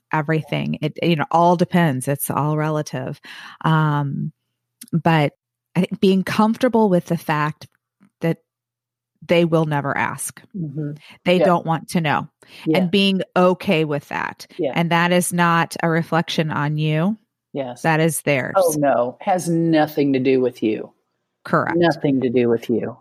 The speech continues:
Speaker 1: So
Speaker 2: Yeah. That's
Speaker 1: I
Speaker 2: the
Speaker 1: think
Speaker 2: hard
Speaker 1: that's,
Speaker 2: thing.
Speaker 1: that is the hard thing. Uh,
Speaker 2: Yeah.
Speaker 1: one, one of,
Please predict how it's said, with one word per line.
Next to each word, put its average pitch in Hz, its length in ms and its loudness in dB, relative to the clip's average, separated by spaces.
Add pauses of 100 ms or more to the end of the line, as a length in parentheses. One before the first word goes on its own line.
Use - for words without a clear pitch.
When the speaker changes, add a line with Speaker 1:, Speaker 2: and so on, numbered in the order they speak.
(760)
Speaker 1:
So 151 720 0 (180)
Speaker 2:
Yeah. 127 360 2 (320)
That's 175 200 0
Speaker 1:
I 175 60 2
Speaker 2:
the 165 100 4
Speaker 1:
think 175 100 0
Speaker 2:
hard 139 120 2
Speaker 1:
that's, 156 480 -2
Speaker 2:
thing. - 100 -20 (180)
Speaker 1:
that 208 160 2
is 214 180 4
the 190 100 2
hard 135 320 -2
thing. 110 440 -8
Uh, 156 220 -4
Speaker 2:
Yeah. - 60 -4 (180)
Speaker 1:
one, 156 160 -4 (280)
one 151 140 -8
of, 147 80 -8